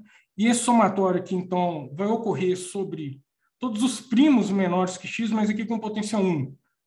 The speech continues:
Depois todos os primos, é, todos os quadrados de primos, né?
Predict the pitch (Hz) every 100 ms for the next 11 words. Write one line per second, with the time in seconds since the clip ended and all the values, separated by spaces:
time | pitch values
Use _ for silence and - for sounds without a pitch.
0 | - - 233 226 - 226 190 190 196 -
1 | - _ 208 285 254 196 - - - _
2 | _ _ _ _ _ 180 180 170 165 131
3 | - 202 202 - 202 165 202 190 147 135
4 | 143 - 175 147 123 - 143 180 226 -